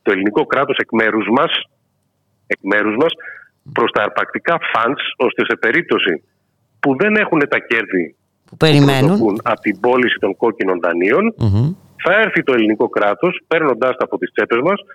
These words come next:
Speaker 1: για να τα δώσει στα αρπακτικά funds, τα οποία θα εξαχθούν σε φορολογικούς παραδείσους. Αυτά λοιπόν τα είκοσι τρία δις,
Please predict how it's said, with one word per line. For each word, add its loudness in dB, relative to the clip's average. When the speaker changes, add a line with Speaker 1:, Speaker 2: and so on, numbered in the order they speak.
Speaker 1:
για 0
να 0
τα 0
δώσει 2
στα -2
αρπακτικά -4
funds, 0
τα 0
οποία 0
θα 2
εξαχθούν 0
σε -2
φορολογικούς 2
παραδείσους. 2
Αυτά -2
λοιπόν 0
τα 0
είκοσι -2
τρία 0
δις, 0